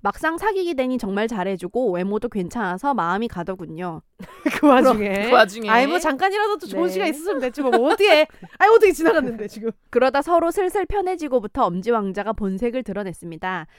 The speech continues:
Speaker 1: 엄지 왕자는 우주 전체가 자기를 중심으로 돌아야 하고 아니면 삐지는 엄청난 이기주의자 삐돌이였습니다.
Speaker 2: 음.
Speaker 1: 하루에 열 번도 넘게 삐지고 안 풀어주면 안 풀어준다면 또 삐집니다.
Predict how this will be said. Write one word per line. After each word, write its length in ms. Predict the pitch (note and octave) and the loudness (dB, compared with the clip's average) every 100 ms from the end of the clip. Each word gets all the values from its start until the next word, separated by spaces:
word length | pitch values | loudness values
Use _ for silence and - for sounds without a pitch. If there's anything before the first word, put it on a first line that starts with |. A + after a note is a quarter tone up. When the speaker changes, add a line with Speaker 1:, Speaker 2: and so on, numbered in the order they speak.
| _ _ | _ _
Speaker 1:
엄지 460 | F#3+ G3+ A3 C#4+ | -6 -4 -4 -2
왕자는 600 | C#4+ A3+ F#3+ F#3 G3 C4+ G#3+ | 0 0 -2 -4 -4 -4 -6
우주 200 | G#3 A#3 | -10 -6
전체가 400 | B3+ A3 A#3+ A3 | -6 -4 -4 -6
자기를 440 | - F3+ A3 B3 | -6 -8 -6 -6
중심으로 480 | G#3 F#3 G#3+ G3+ G3+ | -6 -8 -6 -6 -8
돌아야 320 | F3+ F3 F3+ | -8 -10 -10
하고 400 | G3 A#3 - A3+ D#4 _ - | -10 -12 -6 -8 -8 _ -8
아니면 340 | F3+ A#3 C4+ - | -4 -2 -4 -4
삐지는 540 | F4 E4 B3+ D4+ B3 | -4 -4 -4 -4 -4
엄청난 480 | F3 G3 C4 C4 C4+ | -2 -4 -4 -4 -4
이기주의자 560 | F3+ F3 A3 F#3+ F#3 G#3 | -6 -8 -6 -4 -6 -6
삐돌이였습니다. 1000 | D4+ F#4 D#4+ F#3 - F3 E3 F3+ G3 | -4 -4 -2 -4 -4 -10 -8 -6 -6
Speaker 2:
음. 340 | F#3 F3 E3 D#3+ | -8 -12 -16 -6
Speaker 1:
하루에 260 | D4 D#4 C4 | -2 -2 0
열 160 | G3+ | 0
번도 300 | G#3+ D#4 D#4 | 4 2 2
넘게 260 | A#3+ G3 G#3 | -2 -4 -6
삐지고 600 | - D4 C#4+ A3 F3+ A3+ | -8 -8 -8 -4 -2 -2
안 200 | - F#3+ | -2 -4
풀어주면 440 | G3+ C#4+ C#4 B3+ A#3+ | 0 2 2 0 0
안 200 | F#3 G3 | 0 0
풀어준다면 640 | E4+ E4 B3+ A3+ G3+ A#3 | 2 2 2 0 2 2
또 120 | - F#4+ | 0 -4
삐집니다. 800 | E4 F#4+ E4+ C4+ A3+ - - | 0 0 0 -2 -4 -8 -12